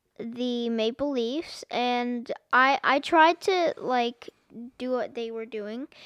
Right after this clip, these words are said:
So now I have a wrist shot like Austin Matthews, and, uh, I have, um, slap shot, and I have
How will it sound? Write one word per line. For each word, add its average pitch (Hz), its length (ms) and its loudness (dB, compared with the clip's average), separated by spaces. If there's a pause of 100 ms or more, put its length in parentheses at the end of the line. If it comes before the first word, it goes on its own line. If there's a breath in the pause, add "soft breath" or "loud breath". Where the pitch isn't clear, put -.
(160 loud breath)
So 269 540 2 (440)
now 294 280 6
I 339 120 6
have 269 200 2
a 262 100 2
wrist 240 240 -2
shot - 340 -2
like 233 220 -2
Austin 226 440 -4
Matthews, 233 760 -8 (100)
and, 220 500 -2
uh, 208 360 0 (100)
I 214 200 0
have, 214 580 -4 (960 soft breath)
um, 220 840 -2 (140)
slap 285 420 0
shot, 269 1000 -2 (260)
and 226 680 -8
I 233 240 -12 (220)
have 214 640 -6